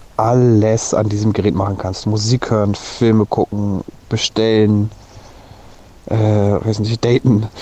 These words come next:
Geht ja alles darüber. Und, ähm, das war ja vor ein paar Jahren noch gar nicht denkbar. Und ja,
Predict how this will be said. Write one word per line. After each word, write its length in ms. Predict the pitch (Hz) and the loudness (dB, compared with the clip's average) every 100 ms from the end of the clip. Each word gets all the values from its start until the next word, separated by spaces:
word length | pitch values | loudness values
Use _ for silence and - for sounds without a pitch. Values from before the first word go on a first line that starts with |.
| - - - - | -14 -16 -16 -6
Geht 140 | 113 - | -2 2
ja 80 | |
alles 200 | 117 127 | 2 2
darüber. 400 | - 110 110 139 - - - - | 0 0 2 0 -2 -14 -12 -2
Und, 600 | 107 107 107 104 107 - | 0 2 4 2 2 -2
ähm, 300 | 110 101 107 | -2 -2 -2
das 160 | 107 - | -4 -2
war 80 | 107 | 0
ja 180 | 104 - | 2 -2
vor 200 | - - | -4 -2
ein 120 | 117 | -2
paar 180 | - 113 | 0 0
Jahren 120 | 110 | 2
noch 100 | 107 | 0
gar 100 | 107 | 0
nicht 140 | 107 117 | 0 0
denkbar. 340 | 120 113 139 - - - - - - - - - - - - - | 0 0 -2 -4 -18 -20 -20 -20 -20 -20 -20 -20 -20 -20 -20 -6
Und 480 | 107 104 - - - - - - | -2 -2 -4 -12 -14 -20 -20 -10
ja, 220 | - 127 | -2 -2